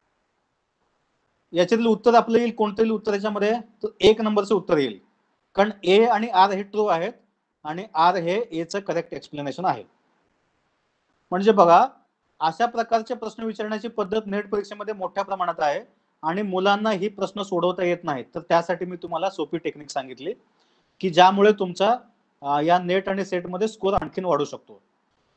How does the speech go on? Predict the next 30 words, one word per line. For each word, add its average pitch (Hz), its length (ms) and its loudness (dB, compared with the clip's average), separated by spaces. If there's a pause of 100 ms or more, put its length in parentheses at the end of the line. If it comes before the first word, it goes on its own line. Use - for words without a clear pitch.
(600)
आता 180 160 2
याचा 233 220 2
फायदा 233 220 4
कसा 240 220 -4
होतो 208 140 -6
बघा, 185 220 -4
समजा 214 280 -8
तुम्हाला 233 320 -6 (100)
फक्त 226 320 -4
assertion 214 480 -4
true 220 220 -2
वाटलेला 151 380 -2
आहे 117 120 -6 (1120)
आणि 190 220 0
reason 214 340 0
बद्दल 233 220 0
तुम्हाला 220 280 -2
नेमकं 208 340 -4
माहित 190 200 -2
नाही 208 120 -10
की 202 80 -6
reason 180 220 -2
true 185 260 0
आहे 185 120 4
का 185 160 -4
false 147 240 -2
आहे, 120 120 -10 (600)
तरी 214 200 4
देखील 254 400 -2
तुम्ही 247 280 0